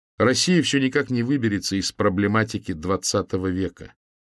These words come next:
Лишь когда он, наконец, с большим опозданием завершится, можно будет, оглянувшись назад, осмыслить его уроки и подвести итоги. Российское государство продолжает ходить всё по тому же заколдованному кругу.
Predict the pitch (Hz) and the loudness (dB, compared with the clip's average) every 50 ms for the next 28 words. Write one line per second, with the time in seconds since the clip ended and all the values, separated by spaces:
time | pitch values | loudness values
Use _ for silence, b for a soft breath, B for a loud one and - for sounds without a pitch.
0 | _ _ - 104 127 127 110 - 123 123 120 131 127 123 117 113 113 113 110 113 | _ _ 0 2 2 2 2 0 0 2 4 4 4 4 4 2 0 2 0 0
1 | 117 120 120 110 - - - - 80 76 76 82 82 - - 104 104 95 92 85 | 0 0 0 0 -2 -4 -8 -8 -8 -6 -6 -6 -6 -2 -2 0 0 0 0 0
2 | - 90 85 85 92 98 95 90 85 80 76 76 80 87 101 98 92 95 90 - | 0 -2 0 0 0 0 0 0 -2 -2 -4 -4 -2 -2 0 2 2 0 0 -2
3 | - - - 135 131 120 - - - 65 - _ _ _ _ _ _ _ _ - | -4 -4 -2 -2 -2 -2 -6 -8 -8 -8 -10 _ _ _ _ _ _ _ _ 0
4 | 127 165 160 143 135 123 131 131 123 113 - 110 101 101 98 98 113 113 110 - | 2 2 4 4 2 4 2 2 2 2 0 0 2 2 2 2 0 0 0 0
5 | 110 95 85 - 90 92 90 82 78 104 107 - - 87 85 - - 101 117 117 | -2 -2 -2 -2 -4 -4 -4 -2 0 0 0 0 -2 -4 -4 -2 -2 -2 -2 -2
6 | 113 - 90 76 - - 85 82 76 76 76 76 82 101 104 107 - 104 92 87 | -2 -2 -4 -6 -4 -6 -6 -6 -4 -4 -4 -2 -2 -2 -2 -2 -2 -4 -4 -4
7 | - 80 76 73 73 - - - 65 65 - - - - - - - - _ _ | -4 -8 -8 -8 -8 -8 -10 -10 -12 -14 -12 -14 -14 -14 -16 -18 -20 -20 _ _
8 | _ _ _ _ _ _ _ _ _ _ _ _ _ 95 101 110 110 135 143 135 | _ _ _ _ _ _ _ _ _ _ _ _ _ 0 2 2 4 4 4 2
9 | 127 - 135 127 113 113 110 - 113 107 120 117 110 - - 117 107 113 104 110 | 2 2 0 2 2 0 0 0 2 2 2 2 2 0 0 0 0 0 0 2
10 | 104 107 107 101 95 110 113 110 110 - - 98 98 107 107 107 - - - 113 | 4 4 4 4 4 2 2 2 0 -2 -2 -2 -2 -4 -4 -6 -4 -2 0 0
11 | 107 - 110 101 - 104 101 107 117 107 90 90 82 76 90 87 - - 92 90 | 0 0 0 -2 0 0 0 0 0 0 0 -2 -2 -2 -4 -4 -2 -2 -2 0
12 | 82 85 98 92 92 95 92 92 90 90 87 - - 95 101 90 78 64 58 - | 0 0 -2 0 0 -2 -2 -2 -2 -2 -4 -4 -4 -4 -4 -4 -4 -6 -12 -14